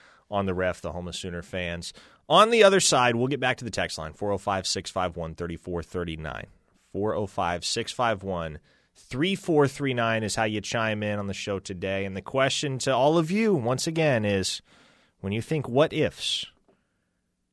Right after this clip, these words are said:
across your lifetime of watching Sooner football, what are the most painful what ifs that come to mind, or eith-, or even the most interesting what ifs? Doesn't have to be a painful one. Could just be a thought-provoking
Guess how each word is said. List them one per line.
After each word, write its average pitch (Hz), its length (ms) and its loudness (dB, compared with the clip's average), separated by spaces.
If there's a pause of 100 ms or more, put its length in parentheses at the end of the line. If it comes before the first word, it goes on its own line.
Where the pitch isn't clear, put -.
(640)
across - 840 2 (120)
your 135 260 4
lifetime 120 720 2
of 87 140 -6
watching 95 440 2
Sooner 82 320 -8
football, 78 480 -8
what 110 220 0
are 110 260 2
the 107 120 -6
most 110 300 -2
painful 120 600 -2
what 92 280 0
ifs - 400 -8 (260)
that 107 140 -8
come 104 180 -6
to 98 80 -6
mind, 98 260 -2
or 123 120 0
eith-, 156 220 2
or 180 120 0
even 226 180 0
the 247 60 -2
most 247 320 0
interesting 131 640 -6 (200)
what 104 260 -4
ifs? - 340 -12
Doesn't 233 180 -10
have 208 160 -8
to 196 60 -6
be 180 100 -2
a 127 60 0
painful 82 600 -8
one. 110 320 -8 (760)
Could 247 140 -6
just 269 160 -8
be 277 120 -4
a 226 60 0
thought-provoking 110 1160 0